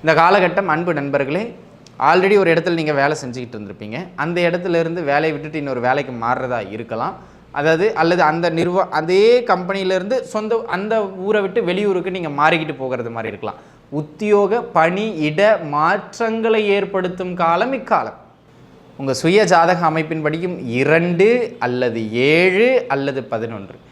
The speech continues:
இந்த மூன்றில் ஏதேனும் ஒரு பாவகம் சம்பந்தப்பட்ட தசாபுக்தி நடந்தாலும் அந்த திருமணம் சார்ந்த முயற்சிகள் வெற்றி பெறும், ஏற்றம் பெறும். அது நடக்கல, நீங்க முயற்சி பண்ணுவீங்க, திருமணத்திற்கான ப்ராசஸ் சிறப்புறாது.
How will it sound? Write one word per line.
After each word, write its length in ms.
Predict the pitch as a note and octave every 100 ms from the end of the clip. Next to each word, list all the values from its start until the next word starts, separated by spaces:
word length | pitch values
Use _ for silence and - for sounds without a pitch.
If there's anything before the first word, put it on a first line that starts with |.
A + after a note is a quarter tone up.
| - _ -
இந்த 180 | A#2+ A2+
மூன்றில் 600 | A#2+ E3 A#3 A#3 A3+ A#3+
ஏதேனும் 440 | D#3+ D3 F3+ A3
ஒரு 160 | G3+ E3+
பாவகம் 460 | C#3 C#3 D#3 E3 E3
சம்பந்தப்பட்ட 680 | D3+ C#3+ D3+ D3 D3 C#3 C#3
தசாபுக்தி 680 | A2+ A2+ D3+ E3 D#3+ D3+ D3
நடந்தாலும் 880 | A2+ A2+ A2+ G#2+ F#2+ G2+ F3+ A#3 - - -
அந்த 220 | C3+ C3+
திருமணம் 560 | A2 E3 F3+ F#3 F#3 F3+
சார்ந்த 600 | F3 D3 D#3 E3+ F3+ F#3
முயற்சிகள் 800 | D3+ C#3 D#3 F3+ F3+ F3 A3 F#3+
வெற்றி 500 | B2+ C#3+ D3 - G3
பெறும், 420 | F3+ A#3+ C4+ -
ஏற்றம் 420 | C3+ C3+ C3 A2
பெறும். 160 | F#2+ F#2 - - - - - - - - - - - - - - - -
அது 180 | D3 D#3
நடக்கல, 560 | D3 E3 F3+ D3 C#3+
நீங்க 420 | C#3 C#3+ G3+ A#3
முயற்சி 380 | G3+ G3 G#3+ G#3+
பண்ணுவீங்க, 460 | F#3 F3 E3+ G#3+ A3
திருமணத்திற்கான 800 | G3+ A#3 B3+ A#3+ G#3 F#3 E3+ D3+
ப்ராசஸ் 460 | D#3 D3+ D#3 F3+ - - - _ _ -
சிறப்புறாது. 520 | F#3 D#3 C3 G#2 G2